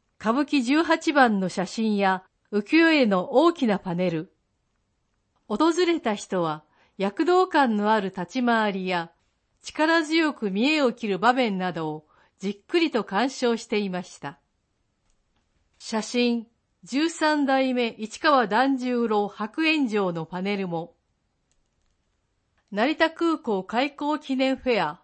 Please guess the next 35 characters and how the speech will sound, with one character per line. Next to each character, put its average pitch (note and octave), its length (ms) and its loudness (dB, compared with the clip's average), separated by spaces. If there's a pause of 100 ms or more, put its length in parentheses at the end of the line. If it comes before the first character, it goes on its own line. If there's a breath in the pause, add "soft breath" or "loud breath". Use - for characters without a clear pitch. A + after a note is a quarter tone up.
(600)
五 C4+ 140 2
月 D#4 280 2
二 C#4+ 180 2
十 B3+ 240 0
四 F3+ 180 -2 (160)
日、 F3+ 260 -2 (400)
YouTube、 B3+ 800 -2 (400)
Facebook、 C4+ 920 -2 (460)
X。 - 580 -6 (1400)
空 E4+ 220 4
に C4+ 160 2
ま G3 140 0
つ - 120 -4
わ C#4 140 4
る A#3 80 0
仕 F#3+ 180 -6
事 A3+ 260 0
が G3+ 120 -2
集 G#3+ 260 -4
結。 F#3+ 480 -8 (1300)
成 B3 220 2
田 F4+ 140 2
空 F4+ 260 0
港 A#3 240 2
の F#3+ 140 -4
開 C4 260 0
港 E4+ 240 2
記 D#4+ 140 -2
念 D#4 220 2
日 A#3+ 120 -2
に F#3+ 140 -4
合 F#3 80 0
わ G#3+ 100 0
せ G3 140 -8
て、 D#3+ 300 -8